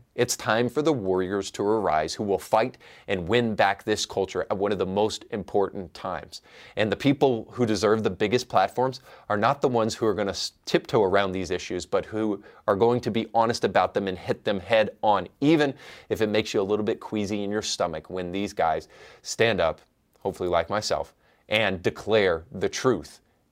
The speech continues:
in some ways that get people's attention. It's not that we just care about winning. It's that we care about people. And because we care about people, we care about winning. Because the world that is situated in the realm of the truth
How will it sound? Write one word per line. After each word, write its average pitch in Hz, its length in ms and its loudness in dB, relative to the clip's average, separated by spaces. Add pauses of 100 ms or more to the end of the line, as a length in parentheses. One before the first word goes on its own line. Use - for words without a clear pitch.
in 95 420 0
some 92 280 -4
ways 107 340 4
that 98 300 -4
get - 340 -4
people's 95 400 -8
attention. - 420 -10 (680)
It's 101 180 -8
not 113 220 2
that 143 80 6
we 135 120 4
just 131 200 2
care 131 160 6
about 131 240 2
winning. 95 240 -8 (500)
It's 98 280 -4
that - 180 0
we 110 100 -6
care 92 240 -2
about 98 340 2
people. - 460 -8 (440)
And 90 120 -6
because 113 340 0
we 123 120 0
care 107 220 2
about 104 280 2
people, 90 420 -6 (300)
we 98 80 -6
care 92 300 -4
about 85 260 -4
winning. 80 320 -12 (400)
Because 104 240 -4
the 101 60 -2
world 117 460 2 (320)
that 98 120 4
is 92 100 -2
situated 98 760 0 (300)
in 98 220 0
the 87 120 4
realm 117 640 2
of 92 80 -8
the 90 80 -8
truth 127 500 0